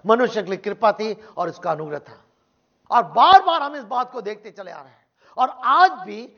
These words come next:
अगर मनुष्य के जीवन का जो छुटकारा है या परमेश्वर की योजना अगर किसी जीवन में पूरी होनी है, चाहे वो मेरा जीवन हो,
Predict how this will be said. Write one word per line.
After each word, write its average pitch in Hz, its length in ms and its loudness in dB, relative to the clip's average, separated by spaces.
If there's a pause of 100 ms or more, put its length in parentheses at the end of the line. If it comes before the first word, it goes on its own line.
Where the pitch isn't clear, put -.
(140)
अगर 311 300 0
मनुष्य 294 440 -8
के 214 100 -20
जीवन 285 300 -16
का 285 100 -6
जो 247 180 -12
छुटकारा 262 560 -4
है 180 480 -10 (180)
या 277 100 -2
परमेश्वर 277 540 -8
की 240 140 -20
योजना 277 360 -8
अगर 240 180 -12
किसी 240 320 -18
जीवन 240 180 -18
में 247 100 -20
पूरी 294 240 -16
होनी 208 240 -14
है, 226 240 -18 (200)
चाहे 254 140 -2
वो 240 80 2
मेरा 277 260 -2
जीवन 214 340 -12
हो, 262 200 -10